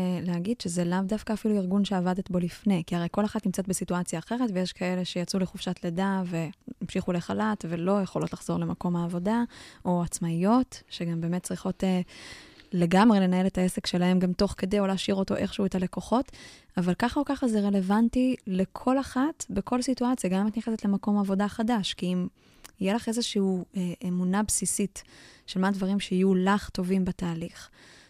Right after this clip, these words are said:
ותנסי לתקשר אותם באמון לצד השני, בצורה שהיא הכי, אה, פתוחה, כנה, מקצועית,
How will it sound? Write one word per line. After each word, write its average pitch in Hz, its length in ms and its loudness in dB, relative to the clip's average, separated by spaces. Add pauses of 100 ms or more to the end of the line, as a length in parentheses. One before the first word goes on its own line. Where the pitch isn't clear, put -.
(140)
ותנסי 175 300 0
לתקשר 214 340 0
אותם 214 340 2
באמון 185 760 6 (420)
לצד 185 300 0
השני, 190 420 2
בצורה 180 540 -2
שהיא 185 220 -2
הכי, 202 500 0 (560)
אה, 175 240 2
פתוחה, - 480 0 (220)
כנה, 180 520 6 (460)
מקצועית, - 760 0